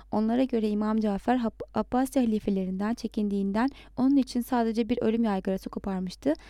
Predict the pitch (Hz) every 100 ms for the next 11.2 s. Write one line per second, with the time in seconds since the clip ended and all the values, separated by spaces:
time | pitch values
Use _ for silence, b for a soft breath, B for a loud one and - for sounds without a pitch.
0 | B 240 226 262 254 220 202 269 302 -
1 | - 208 220 202 196 - 208 233 233 185
2 | 202 - 196 214 294 B B - 240 247
3 | 285 269 240 - 262 277 254 233 247 214
4 | 202 196 196 208 196 - 220 247 233 214
5 | 208 208 - - 202 208 214 226 - 196
6 | 196 233 294 - - - - - - -
7 | - 233 233 247 208 196 226 233 233 214
8 | - - 208 214 202 - 98 - - -
9 | 202 B B B B - 262 294 330 320
10 | - - 262 - 208 - 254 233 233 247
11 | 247